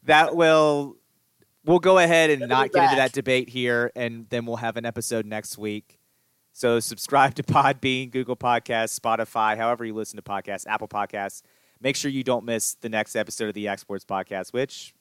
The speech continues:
Speaker 1: the way Leland's
Speaker 2: I'll be
Speaker 1: talking right
Speaker 2: here.
Speaker 1: now, which, the, well, I mean, the way he's talking right now, maybe he will, maybe he won't. Um,
Speaker 2: <laughs> Maybe you won't. <laughs>
Speaker 1: one of us won't be if Leland keeps talking,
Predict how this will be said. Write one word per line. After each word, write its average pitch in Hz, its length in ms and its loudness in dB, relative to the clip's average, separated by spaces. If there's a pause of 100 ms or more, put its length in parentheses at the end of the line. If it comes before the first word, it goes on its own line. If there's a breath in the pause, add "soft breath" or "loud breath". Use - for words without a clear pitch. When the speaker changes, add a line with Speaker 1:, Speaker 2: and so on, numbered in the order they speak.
(160)
Speaker 1:
the 98 80 -8
way 104 120 -2
Leland's 110 360 -8
Speaker 2:
I'll 127 120 2
be - 80 0
Speaker 1:
talking - 140 0
right 185 120 6
Speaker 2:
here. 117 80 2
Speaker 1:
now, 120 360 0 (140)
which, 135 300 -2
the, 127 140 -14
well, 127 340 4
I 123 100 0
mean, 117 160 -8
the 120 60 -6
way 127 140 0
he's 123 140 -6
talking 123 300 -2
right 123 160 -4
now, 127 120 -4
maybe 123 220 -4
he 127 80 -6
will, 135 160 -6
maybe 139 200 -8
he 143 60 -10
won't. 139 240 -8 (480)
Um, 104 520 -2 (180)
Speaker 2:
<laughs> - 200 -20
Maybe 226 160 -8
you 156 180 0
won't. 117 300 0
<laughs> - 1600 -10
Speaker 1:
one 233 200 6
of 233 100 4
us 196 160 0
won't 165 200 2
be 127 200 0
if 113 140 -4
Leland 123 260 -4
keeps 113 220 -10
talking, 104 540 -2